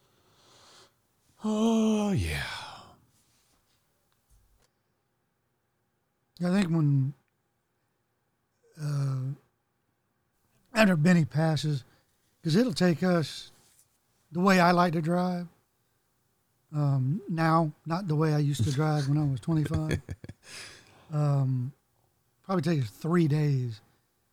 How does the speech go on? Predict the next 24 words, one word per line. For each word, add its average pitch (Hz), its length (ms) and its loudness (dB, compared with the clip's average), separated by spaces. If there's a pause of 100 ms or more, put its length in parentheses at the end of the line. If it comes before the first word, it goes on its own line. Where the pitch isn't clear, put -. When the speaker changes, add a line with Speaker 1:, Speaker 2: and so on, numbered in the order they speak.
(380)
Speaker 2:
to 147 80 -16
drive 135 320 -2
up 156 180 -2
there. 151 180 -8
Speaker 1:
Oh, 78 40 -8
wow. 76 280 -8 (200)
Yeah. 71 220 -4 (1500)
You 117 80 -2
just 95 100 0
fly. 95 380 0 (120)
Speaker 2:
So, 156 200 -6
you 208 120 -2
know, 180 220 -2 (680)
huh? 170 200 2
Speaker 1:
Just 147 160 -2
fly. 160 240 -2 (1120)
Speaker 2:
Huh? 190 220 0 (260)
No, 190 180 -6 (300)
who? 226 180 2 (360)
Speaker 1:
<laughs> - 360 -12
Speaker 2:
Who 202 120 0
can 196 120 4
do 190 160 4
what? 240 220 2